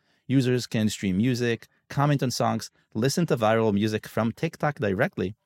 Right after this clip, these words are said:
and even download songs just like Spotify Premium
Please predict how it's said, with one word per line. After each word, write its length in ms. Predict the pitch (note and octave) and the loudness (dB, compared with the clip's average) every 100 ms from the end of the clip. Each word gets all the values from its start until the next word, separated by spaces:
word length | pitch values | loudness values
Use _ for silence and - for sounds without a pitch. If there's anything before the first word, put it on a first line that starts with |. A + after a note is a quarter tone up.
| _ _ - | _ _ 0
and 160 | D3+ C3 | 2 2
even 280 | A#2+ G#2 | 2 2
download 320 | F#2 F2+ F2+ E2+ | 2 0 -2 -2
songs 280 | F#2 F2+ | -2 -2
just 180 | - F#2+ | -4 -4
like 160 | G2+ - | -4 -4
Spotify 540 | - F2+ E2+ E2+ E2+ | -4 -4 -2 -4 -4
Premium 400 | - C3 B2+ B2+ | -4 -2 0 -2